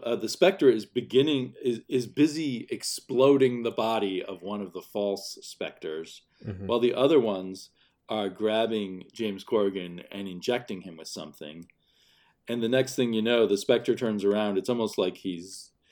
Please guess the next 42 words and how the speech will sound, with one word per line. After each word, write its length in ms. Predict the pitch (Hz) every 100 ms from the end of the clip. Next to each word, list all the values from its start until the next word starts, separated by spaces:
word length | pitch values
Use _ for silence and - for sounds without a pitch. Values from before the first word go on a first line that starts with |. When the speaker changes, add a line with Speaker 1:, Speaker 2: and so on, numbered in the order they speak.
| _ _ _ _ _ _
Speaker 1:
been 380 | 123 107 95 - _
im-, 280 | 117 123 -
so 320 | - 131 135
involved 560 | 127 120 107 104 98 -
<laughs> 60 | -
in 60 |
exploding 600 | 143 - - - 160 123
this 160 | 123 110
guy's 260 | 113 107 104
body 300 | 104 101 98
that 180 | 90
he 80 | 90
didn't 380 | 87 104 101 98
notice 280 | 95 98 -
anything 340 | 107 101 101 95
else 240 | 85 -
around 400 | 78 80 92 87
him. 220 | 82 80 _ _ _ - _ - _ _
And, 520 | 113 95 87 82 - -
um, 500 | 98 87 80 78 71 - _
and 300 | - 104 87
Corrigan 560 | - 131 127 113 107 98
and 240 | - 104
all 160 | 101 98
the 120 | 98
other 180 | 90 92
Spectres 480 | - 90 - 90 90
are 100 | 87
gone, 480 | 87 90 85 78 - _ -
or 160 | 107
the 160 | 82 90
fake 360 | - 104 92 -
Sp-, 220 | - -
the 60 | -
people 240 | 120 101
dressed 300 | 98 92 -
as 140 | 82 -
Spectres, 640 | - - - 76 - -
people 300 | - 113 101
from 240 | 95 98 87
this 180 | 85
cult. 480 | - - 95 - -